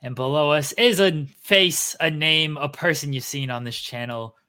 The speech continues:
plenty of times. He's been in the chat. He hacks the In the Weeds stream every single week.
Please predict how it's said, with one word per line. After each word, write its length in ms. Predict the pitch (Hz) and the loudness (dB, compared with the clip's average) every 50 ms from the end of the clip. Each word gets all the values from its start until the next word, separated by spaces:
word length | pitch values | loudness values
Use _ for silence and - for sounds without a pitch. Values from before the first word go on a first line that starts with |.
| _ _ - | _ _ -14
plenty 420 | - - 151 151 147 139 139 135 | -6 -2 0 0 0 0 -2 -4
of 100 | 123 - | -4 -4
times. 260 | - 117 123 123 113 | -4 -4 -4 -4 -4
He's 140 | 120 131 127 | -6 -8 -4
been 160 | - 214 214 | -2 -2 -2
in 80 | 180 147 | -2 -2
the 80 | 127 | -4
chat. 500 | - - - - 151 151 147 143 143 - - _ _ _ _ | -6 -6 -6 -4 -2 0 0 -2 -2 -6 -12 _ _ _ _
He 140 | - 135 127 | -8 -8 -4
hacks 380 | - - 180 190 185 - - | 0 2 4 4 2 0 -4
the 160 | - 143 127 | -10 -8 -6
In 180 | 139 147 147 143 | -4 -4 -4 -4
the 80 | 131 120 | -4 -4
Weeds 320 | 120 127 135 135 127 - | -4 -4 -4 -4 -4 -6
stream 440 | - - - 139 135 131 135 131 127 139 | -8 -10 -8 -8 -8 -8 -8 -10 -8 -8
every 280 | 151 170 151 139 127 | -8 -6 -6 -6 -6
single 520 | 113 - - 143 143 135 127 113 107 104 107 | -6 -8 -8 -8 -8 -8 -8 -8 -10 -8 -4
week. 340 | 131 147 143 143 143 - | -2 0 0 0 -2 -6